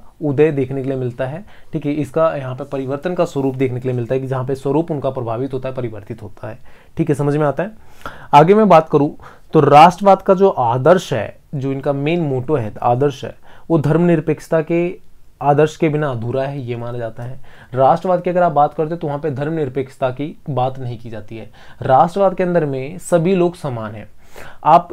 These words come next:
यहाँ पे अगर एग्जांपल लेके देख लो तो भारत की जो आज़ादी हुई उसके अंदर में धर्मनिरपेक्षता की अगर हम बात करते हैं,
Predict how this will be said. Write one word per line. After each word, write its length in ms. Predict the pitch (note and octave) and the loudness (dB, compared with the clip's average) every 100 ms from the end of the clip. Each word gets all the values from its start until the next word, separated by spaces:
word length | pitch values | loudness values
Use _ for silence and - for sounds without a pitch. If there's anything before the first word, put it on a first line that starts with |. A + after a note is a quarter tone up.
| - | -4
यहाँ 240 | D#3 D3+ D#3 | -2 0 0
पे 120 | F3 | 0
अगर 160 | E3+ | 2
एग्जांपल 420 | E3+ C#3 B2+ B2+ D3 | 0 -2 -4 -4 -4
लेके 280 | C#3+ C3+ | -4 -4
देख 220 | B2+ B2 A#2+ | -4 -4 -6
लो 140 | A2+ | -8
तो 140 | C3 | -6
भारत 300 | B2+ C3+ D3+ | -2 -2 -2
की 100 | F3 | -2
जो 120 | F3 F3+ | -2 0
आज़ादी 420 | C#3 C3 B2+ D3+ | 0 0 0 -2
हुई 360 | B2+ B2 A2+ - - - | -2 -6 -8 -16 -20 -8
उसके 320 | F#3 E3+ - A3+ | -2 -2 2 4
अंदर 260 | G3 E3+ | 4 2
में 460 | D3+ B2 A#2+ C#3+ - - | 2 -4 -8 -10 -14 -6
धर्मनिरपेक्षता 680 | C#3+ E3 F3+ F3+ F3 E3+ - | 0 0 0 0 -2 -4 -4
की 120 | F3+ F#3 | -2 0
अगर 160 | F3 | -2
हम 140 | E3 E3+ | -2 -2
बात 240 | B2+ C3+ | 0 -2
करते 280 | - B2+ A#2 | -4 -10 -12
हैं, 120 | - | -18